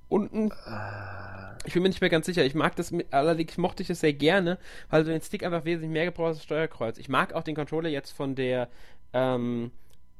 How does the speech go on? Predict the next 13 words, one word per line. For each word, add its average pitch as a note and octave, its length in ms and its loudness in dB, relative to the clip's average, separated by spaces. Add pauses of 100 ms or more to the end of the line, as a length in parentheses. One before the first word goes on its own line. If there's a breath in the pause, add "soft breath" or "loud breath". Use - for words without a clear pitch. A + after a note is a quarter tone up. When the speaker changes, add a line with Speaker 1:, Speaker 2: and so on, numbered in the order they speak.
(180)
Speaker 1:
P D3 120 2
S C3 120 2
vier G3+ 180 2
zum D#3+ 160 -4
Beispiel, B2+ 300 0
beide D3+ 280 2
Sticks - 380 -6
unten D#3+ 340 -2
sind, A#2 220 -4
das A#2+ 180 -6
geht B2+ 220 -4
auch. C#3 340 -2 (600 soft breath)
Oder, C#3 460 2